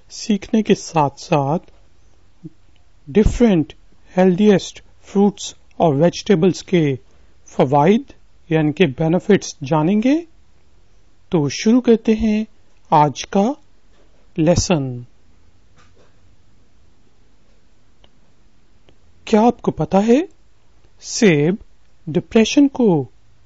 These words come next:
रोकते हैं और परेशानी को कम करते हैं?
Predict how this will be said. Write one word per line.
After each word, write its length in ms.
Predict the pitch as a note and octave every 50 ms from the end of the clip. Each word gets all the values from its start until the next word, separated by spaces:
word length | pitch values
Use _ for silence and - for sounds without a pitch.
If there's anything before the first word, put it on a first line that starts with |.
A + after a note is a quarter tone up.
| - - E3+
रोकते 400 | D3+ D#3 D#3 D#3+ - - B3 A#3+
हैं 420 | A#3 A#3 G#3 F3 C#3+ B2+ A#2+ - - - - - - - - - - - - -
और 100 | E3 C#3+
परेशानी 640 | - - F3 C#3 - - - G3+ F#3+ G3+ A3 B3+
को 400 | - - - A#3+ G3 D#3+ C3+ A#2+ - - - - - - -
कम 140 | - A3 C4
करते 400 | - - B3 F#3 C#3+ - - F#3
हैं? 420 | D#3+ C#3+ D#3+ D3+ C#3 B2+ A#2+ A#2